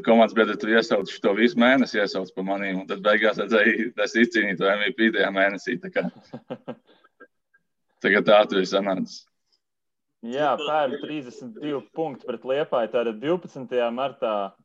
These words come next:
Speaker 2: mm, kas patiesībā, nu, tajā sezonā bija tieši pirms pandēmijas sākuma tāds, eh, diezgan liels cerības stariņš, ka es atradu savu vietu. Varbūt vēl, eh, paturpinot to tēmu par to pievienošanos komandai, eh,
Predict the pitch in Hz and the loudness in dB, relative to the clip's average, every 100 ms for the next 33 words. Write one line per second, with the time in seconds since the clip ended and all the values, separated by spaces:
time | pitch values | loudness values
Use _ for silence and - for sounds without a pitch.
0 | _ _ _ - 104 104 - 117 120 147 | _ _ _ -18 -14 -14 -12 -14 -6 -4
1 | 170 160 139 151 135 123 110 123 - 165 | -2 -2 -4 -8 -4 -2 -2 -6 -2 0
2 | 143 - 170 151 143 135 131 139 131 127 | 0 -2 -4 -2 -4 -6 -6 -8 -2 -4
3 | 123 _ _ - 110 - 165 135 - 123 | -4 _ _ -20 -20 -4 -2 -2 -6 -12
4 | - 151 175 151 127 123 - 165 156 139 | -4 -2 0 0 0 -6 -4 -4 -4 -8
5 | 127 135 131 127 - 131 127 110 139 147 | -10 -4 -2 -2 -2 0 0 0 -4 -4
6 | 135 139 151 147 - 180 135 107 139 131 | -4 -4 -4 -4 -2 0 0 -4 -4 -4
7 | 107 - 117 135 165 131 107 - 127 117 | -4 -6 -4 -4 -4 -4 -6 -6 -2 -2
8 | 110 131 180 175 170 135 _ _ _ _ | -2 -4 -2 -2 -4 -12 _ _ _ _
9 | _ _ _ _ _ _ - 117 120 131 | _ _ _ _ _ _ -10 -8 -6 -8
10 | 131 127 135 131 127 123 156 202 - 110 | -8 -2 2 4 4 2 0 -4 -6 -10
11 | 117 107 123 156 120 123 143 120 101 110 | -8 -8 -8 -8 -8 -8 -8 -12 -10 -10
12 | - 156 127 113 117 117 107 - 170 151 | -2 -2 -2 -6 -8 -10 -8 -6 -4 -4
13 | 120 110 113 113 113 113 113 113 110 | -6 -4 -2 -2 -2 -4 -4 -2 -4